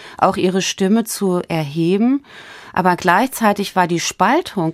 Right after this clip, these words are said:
in dieser zusammengerückten Welt noch nie so groß wie im Moment. Und damit beschäftigen wir uns eben auch, mit dem global entfesselten Kapitalismus, äh, wo plötzlich Millionen Menschen einfach auch im Arbeitsmarkt gar nicht gebraucht werden.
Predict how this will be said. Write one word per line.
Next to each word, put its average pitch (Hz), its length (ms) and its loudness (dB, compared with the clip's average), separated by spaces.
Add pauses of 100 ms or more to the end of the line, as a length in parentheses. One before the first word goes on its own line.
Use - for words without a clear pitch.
in 277 300 4
dieser 190 400 0
zusammengerückten 190 1200 0
Welt 175 320 2
noch 165 200 0
nie 220 160 4
so 208 120 -2
groß 185 520 -4
wie 180 100 -4
im 165 140 0
Moment. 156 680 -4 (480)
Und 170 180 -2
damit 208 360 2
beschäftigen 190 640 -2
wir 175 100 -4
uns 170 180 0
eben 170 360 -2
auch, 160 480 -4 (320)
mit 180 100 -2
dem 170 160 2
global 185 480 2
entfesselten 185 800 0
Kapitalismus, 185 1300 -2 (500)
äh, 185 140 2
wo 180 300 0
plötzlich 190 640 -2
Millionen 185 600 2
Menschen 196 500 2
einfach 175 460 -4
auch - 220 0
im 165 200 0
Arbeitsmarkt 180 800 0
gar 165 220 -2
nicht 190 180 0
gebraucht - 680 -2
werden. - 520 -10